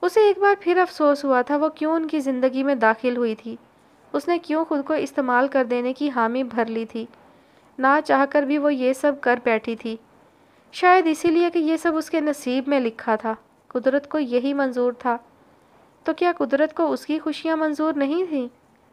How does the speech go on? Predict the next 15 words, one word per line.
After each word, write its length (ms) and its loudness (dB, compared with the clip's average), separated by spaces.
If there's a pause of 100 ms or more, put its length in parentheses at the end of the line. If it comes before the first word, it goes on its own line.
(640)
तेज़ 320 4
बारिश 360 4
में 60 2
उसकी 280 -2
आंखों 240 0
से 140 -2
कतार 400 2
दर 180 2
कतार 380 2
बहते 340 -2
आंसुओं 380 0
को 120 2
देखना 400 0
नामुमकिन 600 -2
था, 220 0